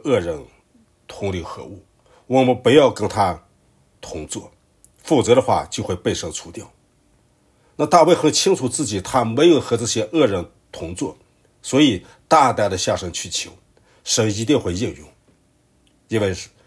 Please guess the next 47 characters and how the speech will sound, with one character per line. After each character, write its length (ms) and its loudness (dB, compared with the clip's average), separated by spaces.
神 220 -2
已 100 -4
经 120 -6
把 120 -4
我 60 -2
们 140 -6
分 180 -6
别 140 -12
出 160 -14
来， 160 -12
我 80 -4
们 180 -6
完 240 2
全 160 0
按 120 -2
照 100 0
神 180 -4
的 60 -4
心 260 -4
意 60 -8
在 160 -8
行 260 -8
事。 220 -4
那 100 0
么 60 2
在 140 6
第 220 4
二 200 2
十 60 -2
八 180 4
章 160 4
的 180 -2
最 260 2
后， 440 0
那 100 0
保-， 380 4
呃， 140 -2
大 160 6
卫 100 6
说， 320 0
呃， 120 -2
神 340 2
是 200 0
他 280 -2
的 120 -2
力 180 0
量， 340 -4